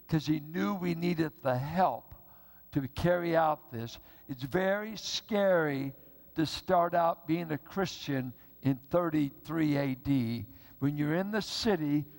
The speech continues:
where Christ was crucified, the Roman government is in charge, and it's emperor worship, pagan worship, and all of a sudden to go out to a hostile world that has just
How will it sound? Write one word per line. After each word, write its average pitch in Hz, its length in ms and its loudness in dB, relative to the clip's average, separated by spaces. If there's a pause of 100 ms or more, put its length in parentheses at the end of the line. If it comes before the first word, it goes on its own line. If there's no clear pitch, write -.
where 156 120 0
Christ 170 480 2
was 170 180 -8
crucified, 143 920 0 (360)
the 151 120 4
Roman 185 560 0
government 196 640 0
is 147 200 -4
in 185 260 -2
charge, 156 760 0 (400)
and 160 120 4
it's 151 280 -4
emperor 202 520 -2
worship, 165 600 -2 (300)
pagan 208 500 0
worship, 151 480 -4 (220)
and 165 160 2
all 190 280 4
of 208 100 -2
a 202 100 -4
sudden 151 500 0 (280)
to 185 120 2
go 180 260 2
out 180 380 2
to 143 160 -4
a 139 100 2
hostile 190 920 -2
world 147 600 -4 (320)
that 156 100 4
has 147 140 -2
just 185 400 -2